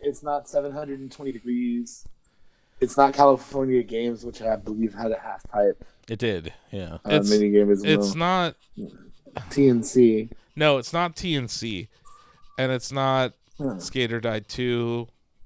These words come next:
Speaker 3: It's not any of the Tony Hawk games. It's its own thing.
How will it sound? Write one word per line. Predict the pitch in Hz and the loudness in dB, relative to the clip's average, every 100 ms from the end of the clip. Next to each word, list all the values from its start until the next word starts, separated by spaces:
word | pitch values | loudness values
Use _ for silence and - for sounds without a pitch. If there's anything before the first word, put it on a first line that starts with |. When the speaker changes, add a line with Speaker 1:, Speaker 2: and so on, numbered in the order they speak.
| - _ - | -20 _ -10
Speaker 3:
It's | 131 151 | -8 -2
not | 156 143 110 | 0 0 -2
any | 139 143 | -6 -4
of | 135 123 | -4 -6
the | |
Tony | 143 120 104 | -6 -6 -6
Hawk | 113 107 | -6 -8
games. | - 113 110 120 | -10 -10 -10 -12
It's | 180 - | -12 -12
its | 247 | -8
own | 220 165 | -6 -6
thing. | - 123 | -6 -8